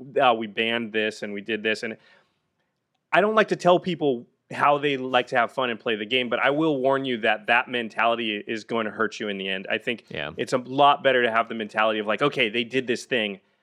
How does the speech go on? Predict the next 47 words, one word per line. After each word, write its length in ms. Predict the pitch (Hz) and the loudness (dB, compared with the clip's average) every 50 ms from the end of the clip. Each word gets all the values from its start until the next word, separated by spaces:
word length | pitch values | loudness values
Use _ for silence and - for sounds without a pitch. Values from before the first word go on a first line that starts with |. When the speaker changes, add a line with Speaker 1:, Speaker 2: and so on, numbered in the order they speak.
| _ _ _ _ _ _ _ - | _ _ _ _ _ _ _ -8
Speaker 1:
To 140 | - 127 | -6 -6
next 540 | 131 127 123 143 160 - - - - - _ | -4 0 0 0 0 0 -4 -16 -16 -14 _
game 240 | - 143 139 143 143 | -4 -2 -2 -2 -2
session, 540 | 131 - 120 110 104 - - 107 104 101 98 | -4 -2 0 0 0 -2 -4 -6 -6 -4 -2
when 100 | 101 107 | -2 0
I 140 | 113 127 131 | 2 0 0
come 260 | - - 120 104 107 | -2 -4 -6 -4 -4
in, 380 | 113 113 107 101 95 92 92 _ _ _ _ _ _ _ _ _ _ _ - | -2 -2 -2 -2 -4 -6 -10 _ _ _ _ _ _ _ _ _ _ _ -2
I'm 120 | - 131 135 | -2 0 0
gonna 100 | 135 123 | -2 -4
be 120 | 113 113 | -6 -6
ready 300 | 98 98 113 113 107 104 | -2 0 0 2 0 0
for 280 | 98 - 104 90 85 87 | -4 -6 -8 -8 -8 -8
it, 140 | 87 - _ _ _ _ _ - | -10 -12 _ _ _ _ _ -6
and 160 | 139 123 113 | -4 -2 0
I'm 80 | 113 110 | 0 0
gonna 120 | 110 104 | -2 -2
change 300 | 98 - 131 131 127 110 | -4 -2 -2 -2 -2 0
my 140 | 104 117 104 | 0 0 0
deck 240 | 98 101 113 110 - | 0 0 -2 -2 -2
to 80 | - - | -6 -12
be 100 | 113 95 | -10 -8
ready 200 | 95 90 95 95 | -8 -8 -8 -10
for 220 | _ - 101 95 | _ -12 -12 -12
it." 100 | 90 - | -10 -10
Because 320 | - 135 - 147 139 117 113 | -10 -4 -2 -2 -2 -2 0
then, 440 | 120 139 147 143 139 131 127 117 - | 0 2 2 2 2 0 -4 -8 -8
with 200 | - 123 113 104 | -4 -4 -2 2
that 220 | - 147 175 180 160 | 4 4 4 4 0
mentality, 460 | 151 131 117 117 120 117 113 110 110 | -4 -4 0 0 2 2 2 2 0
what 160 | 110 110 117 | -2 -2 -2
happens 320 | 110 113 113 113 107 101 - | 0 -2 -2 -2 -6 -10 -12
is 140 | 101 98 | -12 -8
then 260 | - 117 113 110 107 104 _ _ _ _ | -2 -2 -2 -2 -2 -6 _ _ _ _
the 100 | - 127 | 0 2
other 180 | 147 165 185 165 | 4 4 4 2
players 360 | - 147 127 117 113 104 - | 2 2 0 2 0 0 0
go, 180 | - 117 107 - | -2 -2 -2 0
"Oh, 200 | 147 160 156 131 | 2 2 2 2
he 140 | 113 135 147 | 0 -2 -4
did 200 | 127 131 110 185 | -4 -4 -2 0
that. 220 | 139 143 131 - | 2 0 0 2
Now 160 | 123 127 131 135 | 0 0 0 2
I'm 80 | 143 | 0
gonna 140 | 147 127 113 | 0 -2 -4
change 420 | 104 - - 123 110 107 104 104 | -6 -6 -6 -4 -4 -6 -6 -6
this." 380 | 107 156 185 160 131 - - - | -2 0 0 0 0 -2 -6 -18